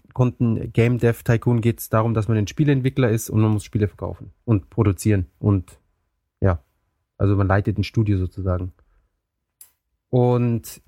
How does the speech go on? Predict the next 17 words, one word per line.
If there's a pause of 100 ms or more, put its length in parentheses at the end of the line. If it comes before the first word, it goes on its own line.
(140)
ähm, (1600)
Sache
war
dann
die,
dass
du
eben
ab
einer
gewissen
Zeit
durch
die,
durch
die
Piraterie